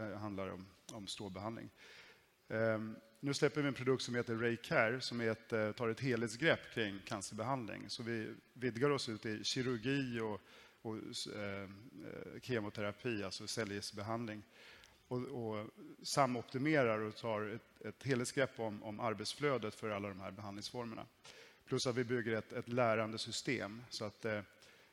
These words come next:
eh, vi fångar in data om patienten, eh, innan man behandlar patienten. Eh, under behandlingens gång, och sen följer man patienten under,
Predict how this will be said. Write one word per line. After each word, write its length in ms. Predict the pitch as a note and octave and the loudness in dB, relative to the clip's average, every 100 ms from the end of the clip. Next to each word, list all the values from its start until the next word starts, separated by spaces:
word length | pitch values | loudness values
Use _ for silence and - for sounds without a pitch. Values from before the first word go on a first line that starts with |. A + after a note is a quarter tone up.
| _ - - | _ -14 -8
eh, 80 | |
vi 240 | G#2 A2 A#2 | -8 -6 -6
fångar 280 | - B2+ C3+ | -2 0 2
in 160 | D3 | 4
data 300 | C3+ A#2 - | 4 4 2
om 60 | A2+ | -2
patienten, 760 | A2+ - A#2 A#2 - A#2 G#2 G2+ - - - G2+ - | -2 0 0 0 0 0 0 -8 -20 -20 -18 -12 -6
eh, 60 | |
innan 180 | A#2 A#2 | -2 0
man 140 | B2+ | 0
behandlar 280 | A#2 A2 A2 | 2 2 0
patienten. 720 | G#2+ G2+ G#2+ A2 A2+ A#2 A#2 - - - - - | -2 -4 -2 -4 -2 -4 -4 -10 -20 -20 -20 -16
Eh, 160 | - G#2+ | -6 -4
under 260 | C3 C3 C3 | -2 0 2
behandlingens 500 | B2 B2 A#2+ A#2+ G#2+ | 2 2 2 0 -4
gång, 300 | G2+ A#2+ A2 | -2 -2 -2
och 60 | G#2+ | -4
sen 160 | B2+ | -4
följer 280 | - C3 C#3+ | -2 0 2
man 140 | C#3+ | 2
patienten 600 | A#2 A2+ A2+ G2+ G2 G#2+ | 0 0 0 0 0 -4
under, 380 | G#2 G2 G2+ F#2+ | -4 -2 -2 -4